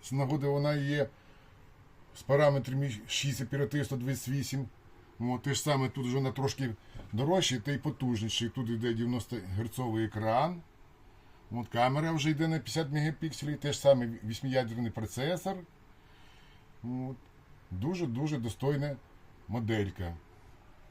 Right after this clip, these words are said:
Також рекомендуємо, це Z T E Blade V п'ятдесят, зараз на нього акція, і тут пам'яті вісім, оперативно двісті п'ятдесят шість, ціна всього п'ять з половиною тисяч гривень.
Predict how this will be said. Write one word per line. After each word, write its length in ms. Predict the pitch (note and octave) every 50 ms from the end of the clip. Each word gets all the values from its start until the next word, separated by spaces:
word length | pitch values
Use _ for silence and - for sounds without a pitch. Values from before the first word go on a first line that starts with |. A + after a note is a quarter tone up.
| - - - - - - - - - - -
Також 360 | - D3+ E3+ D3 D3+ B2 C3
рекомендуємо, 840 | C#3+ B2+ A2+ C3+ C3+ C3+ C3 B2 C3 B2+ A#2+ A2+ A2+ A2 G2+ G2+ F#2+
це 280 | - - B2+ B2 A#2 A2
Z 180 | G2+ G2 B2+ B2+
T 80 | -
E 300 | C3+ C3+ C3+ C3 A#2 G#2
Blade 300 | G#2 B2 B2+ A#2+ G#2+ F#2+
V 120 | A2 A#2+ A2
п'ятдесят, 540 | - A#2+ G#2+ A2 A#2+ A#2 - D#3 E3 D#3+
зараз 180 | D3+ D3 C3+ A#2+
на 120 | C3 C3
нього 300 | C3 C3 B2+ A#2+ A#2+ A2+ -
акція, 420 | B2+ C#3 D#3+ D3+ - - C#3 A#2+ A#2
і 60 | A2+
тут 180 | - B2 -
пам'яті 500 | - - C#3 C3 A#2+ A#2 A2 - - A2
вісім, 440 | G2+ G#2 A#2+ C3+ A#2 - - A2+ A2
оперативно 520 | A#2 A2 - B2 A#2+ A2+ - B2+ A#2 A2 G#2+
двісті 220 | A2 A2+ - -
п'ятдесят 260 | - - B2 A#2 G2+
шість, 360 | - - D#3 F3+ F#3+ F3+ - - - - - - - - -
ціна 480 | - A2+ A2+ A#2+ C#3 D#3+ F#3 F#3+ F3 - - - - - - - - - - -
всього 440 | - - - A2+ G2 A2 D3 F3+ G3
п'ять 280 | F#3+ - C3 D#3 D#3+ -
з 20 |
половиною 380 | - - B2+ B2 C3+ C#3 C#3 A#2
тисяч 340 | - C3+ C#3 - - D3 C3
гривень. 500 | A2+ G#2 G#2 G#2 G#2 G#2 G2+ G2+ G2+